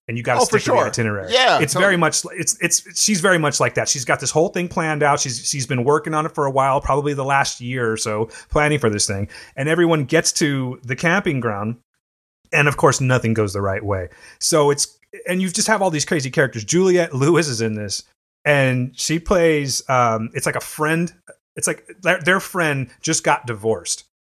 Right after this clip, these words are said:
Speaker 1: So that's, like, the thing, like, don't anyone, you know, don't upset him. Let's not talk about that because they, poor, poor them. You know what I mean? It's, it's a shame. And he shows up, he rolls up with, uh, Juliette Lewis, who's, like, this free spirit kind of character.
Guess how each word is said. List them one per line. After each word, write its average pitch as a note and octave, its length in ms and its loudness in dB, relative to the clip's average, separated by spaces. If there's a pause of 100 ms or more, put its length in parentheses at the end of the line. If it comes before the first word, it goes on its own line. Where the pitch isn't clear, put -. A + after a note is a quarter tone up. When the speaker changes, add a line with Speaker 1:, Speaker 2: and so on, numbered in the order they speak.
(160)
Speaker 1:
So C3+ 160 2
that's, C#3+ 240 2
like, C#3 140 0
the A#2+ 60 -16
thing, A#2 140 -8
like, G2 140 -14
don't A#2+ 200 -4
anyone, C3 380 -2
you C3+ 80 -4
know, G#2+ 280 -2
don't C3 180 2
upset C#3 280 2
him. C3 120 0
Let's B2+ 160 -4
not C#3 100 -2
talk C#3 200 2
about C3 260 2
that C3+ 180 0
because A#2+ 180 -6
they, A#2 120 -4
poor, D#3 520 0 (360)
poor G3+ 280 6
them. F#2 340 -10
You C#3+ 80 -6
know C#3+ 60 0
what C#3 80 0
I C#3+ 40 0
mean? C#3+ 120 0
It's, C#3+ 180 -4
it's D#3 160 -12
a - 40 -12
shame. F#2+ 400 -2 (380)
And C3+ 100 0
he F#3 100 2
shows D3 320 2
up, C#3 120 2
he D#3 80 -6
rolls C3+ 280 0
up C3 160 2
with, B2+ 320 0
uh, A2+ 140 -2
Juliette A#2+ 460 0
Lewis, B2 240 -2
who's, B2 160 -2
like, A#2+ 100 4
this A#2 160 -4
free B2+ 260 -2
spirit A#2+ 440 0
kind A#2 180 0
of A2+ 60 -6
character. A#2+ 480 -4